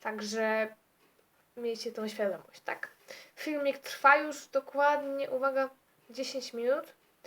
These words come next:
więc myślę, że to starczy, żeby was już nie zanudzić. Mm, tak. Tak. Pogoda się robi ładna, także niedługo będą zdjęcie. Zdjęcie, proszę sobie gadam.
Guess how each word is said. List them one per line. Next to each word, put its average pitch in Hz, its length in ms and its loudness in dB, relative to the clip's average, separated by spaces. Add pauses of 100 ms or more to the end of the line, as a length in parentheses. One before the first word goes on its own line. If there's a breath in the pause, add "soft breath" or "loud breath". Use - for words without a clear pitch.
(480 loud breath)
więc 240 340 -2
myślę, 254 360 2
że 226 80 -4
to - 120 -14
starczy, 233 560 2
żeby 226 280 -2
was 240 200 0
już 240 160 2
nie 262 180 8
zanudzić. 233 720 4 (760 loud breath)
Mm, 208 640 -6
tak. - 520 -8 (880)
Tak. - 400 -10 (380)
Pogoda 269 300 4
się 247 140 2
robi 233 180 6
ładna, 285 340 8
także 240 400 0
niedługo 226 360 0
będą 214 360 -2
zdjęcie. 254 480 -2 (500)
Zdjęcie, 208 400 -16
proszę 269 220 -12
sobie 269 200 -4
gadam. 185 240 -6